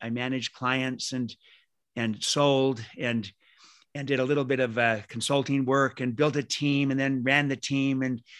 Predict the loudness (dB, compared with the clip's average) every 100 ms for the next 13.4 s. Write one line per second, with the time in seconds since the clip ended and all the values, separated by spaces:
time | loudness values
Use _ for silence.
0 | -14 -2 2 2 2 0 2 2 2 0
1 | 2 0 2 2 4 4 0 -2 -2 0
2 | 0 2 2 2 0 0 -2 -2 -2 -2
3 | -2 0 0 0 -10 _ _ -12 -4 -2
4 | 0 2 0 0 -4 -2 -4 -4 -4 -2
5 | -2 -2 -2 -2 -4 -6 -6 -6 -6 -4
6 | 0 2 0 -6 _ _ 0 2 0 2
7 | 4 4 2 -4 -12 -6 -2 -2 -2 -4
8 | -6 -6 -4 -6 -6 -14 -20 _ _ -20
9 | -20 -20 -20 _ _ -2 0 0 -2 -2
10 | -2 0 -2 -2 0 2 2 0 -2 -2
11 | 0 2 4 4 6 4 4 4 6 4
12 | 4 2 0 -2 0 0 0 0 0 2
13 | 0 2 0 0